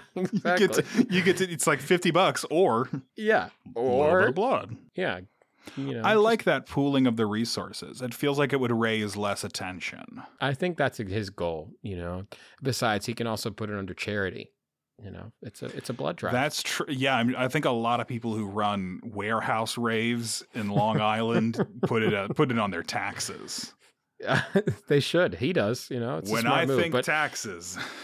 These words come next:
Speaker 1: <laughs>
Speaker 2: that's
Speaker 1: I
Speaker 2: what he
Speaker 1: <laughs>
Speaker 2: gets, you know, he's been around for a long time, you know, he's, he's learned these things.
Speaker 1: He knows how to hide his <laughs> taxes from the
Speaker 2: <laughs>
Speaker 1: I R S.
Speaker 2: That's, that's the next movie.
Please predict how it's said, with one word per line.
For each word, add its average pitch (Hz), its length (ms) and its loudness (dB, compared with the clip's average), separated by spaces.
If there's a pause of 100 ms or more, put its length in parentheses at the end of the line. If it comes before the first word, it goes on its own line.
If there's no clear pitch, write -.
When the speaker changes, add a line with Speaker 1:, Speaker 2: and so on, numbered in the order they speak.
(260)
Speaker 1:
<laughs> - 500 -20
Speaker 2:
that's 160 260 2
Speaker 1:
I - 20 2
Speaker 2:
what - 120 6
he 240 180 0
Speaker 1:
<laughs> - 0 -
Speaker 2:
gets, 180 380 2
you 143 60 2
know, 139 160 4
he's 143 220 0
been 165 140 0
around 156 240 4
for 139 120 -2
a 127 40 2
long 127 440 0
time, 123 720 -2
you 107 80 -2
know, 98 220 -4
he's, 113 280 -4
he's 127 240 -6
learned 101 300 -2
these 95 240 -10
things. - 340 -14 (720)
Speaker 1:
He 226 140 0
knows 247 320 2
how 214 140 2
to 185 100 0
hide 165 320 -2
his 135 140 -4
<laughs> - 520 -12
taxes - 680 0
from 196 200 4 (160)
the 262 180 0
Speaker 2:
<laughs> 220 40 0
Speaker 1:
I 214 180 2 (140)
R - 720 0 (360)
S. - 420 -4 (1300)
Speaker 2:
That's, 175 560 4
that's 170 260 2
the 196 120 8
next 196 380 4
movie. 147 520 4